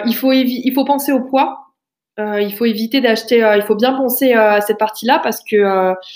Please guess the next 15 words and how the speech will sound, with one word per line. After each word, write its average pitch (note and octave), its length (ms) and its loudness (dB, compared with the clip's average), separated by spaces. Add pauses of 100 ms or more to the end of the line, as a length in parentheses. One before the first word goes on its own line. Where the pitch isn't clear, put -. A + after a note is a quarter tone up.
(380)
acheter G#3 240 -2
des A3+ 120 0
produits A3+ 260 -2
trop A#3+ 240 0
lourds, C4 320 2
c'est - 200 -2
potentiellement A3 540 0
pa-, G#3 300 0 (260)
payer A3+ 300 0
plus B3 340 0
de, G3 580 2
de G3 120 0
frais G#3 180 0
de G#3 80 -6
port. C4+ 440 -2